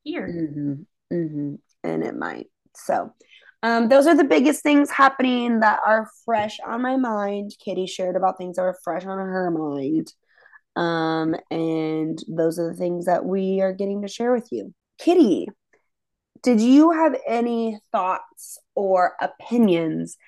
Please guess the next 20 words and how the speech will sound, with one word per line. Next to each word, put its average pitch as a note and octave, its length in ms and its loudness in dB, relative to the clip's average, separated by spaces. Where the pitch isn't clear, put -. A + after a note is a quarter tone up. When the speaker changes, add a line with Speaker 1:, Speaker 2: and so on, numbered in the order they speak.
Speaker 2:
as G3 280 6
we G3 280 2
have - 260 -2
entered G#3+ 520 0
the E3 120 2
holiday D#3 540 -4
season? D#3 580 -4
Like, D#3 200 -6
do G#3+ 100 -2
you A#3+ 160 2
have C4 220 2
any, G#3 560 0
anything C4 680 4
that, F3+ 240 0
like, E3+ 180 -6
is A3 140 4
a G3+ 80 2
no E3 320 0
for F#3 200 -4
you? F#3 440 -4